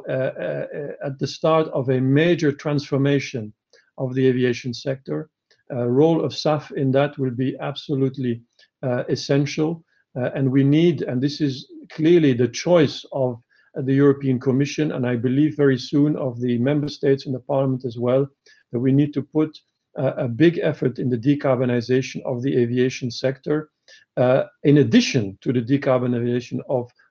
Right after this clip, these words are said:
the maritime sector, the road sector, that will rely a lot on electrification. Uh, and for that, uh, we shall not reserve any feedstock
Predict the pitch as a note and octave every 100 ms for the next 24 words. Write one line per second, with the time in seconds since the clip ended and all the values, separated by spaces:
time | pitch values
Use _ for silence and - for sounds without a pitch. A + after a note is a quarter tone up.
0 | - A#2 D3+ E3+ D#3+ D3 C#3 - C3+ C3+
1 | A#2+ A#2+ B2 D#3 D#3+ - D3 - D#3 D3+
2 | A#2+ A#2+ B2+ A#2 B2 B2+ A#2+ C3 C3+ B2+
3 | A#2 A#2+ A#2+ B2+ - A#2+ D3 D3+ - D3+
4 | D#3 _ _ - - - C3 - D3+ C3+
5 | D#3+ C#3+ D3 E3+ E3+ - C#3+ C#3+ E3 C#3+
6 | D#3 - D3+ - C3+ C#3+ D3+ D3 B2 C3
7 | C#3 C#3 C#3 D3+ D#3+ D3 E3 D#3+ - D#3
8 | D3